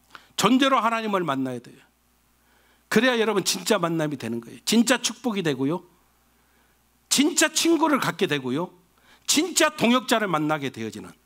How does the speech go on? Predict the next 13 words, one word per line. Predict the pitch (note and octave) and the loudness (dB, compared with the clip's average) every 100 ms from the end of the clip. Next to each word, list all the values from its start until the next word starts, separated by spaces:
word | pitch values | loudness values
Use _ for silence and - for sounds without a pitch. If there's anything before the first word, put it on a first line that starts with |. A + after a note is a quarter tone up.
| _ _ _ _ _ _ _ | _ _ _ _ _ _ _
하나님의 | - G#3+ G3 F#3 D#3+ D3 | -2 0 0 0 -2 0
은혜들이 | D3 D3 C3+ C3+ D3+ D3 _ _ _ _ _ _ | -2 0 0 0 -2 -6 _ _ _ _ _ _
나타나게 | C3+ C#3+ D3+ C3+ C3+ | -2 0 -2 -2 -4
되어지는 | C3+ A2+ G2+ F#2+ F2 | -4 -6 -8 -10 -14
거예요. | - - _ _ _ _ _ _ _ _ _ _ _ _ _ _ _ _ - | -18 -20 _ _ _ _ _ _ _ _ _ _ _ _ _ _ _ _ -2
여러분, | D3 C3+ A#2 F2 _ _ _ _ _ _ _ - | 0 0 -2 -6 _ _ _ _ _ _ _ -4
제가 | D#3+ D#3+ D3 A#2 - _ _ _ _ | 0 0 0 -4 -12 _ _ _ _
신방 | - A3+ G#3 E3 | -2 2 2 2
가보면 | C#3 C3+ C3 A#2 F2 _ _ _ _ _ | 2 2 2 0 -6 _ _ _ _ _
물어봐요. | - C#3 D#3+ C#3 B2 G#2+ | -6 -2 0 0 -2 -6
기도 | - D3 | -2 0
제목이 | C3+ B2+ B2 | 0 0 0
있습니까? | A2+ - A2+ G#2 - G#2+ G2+ | -2 -4 -6 -6 -10 -16 -18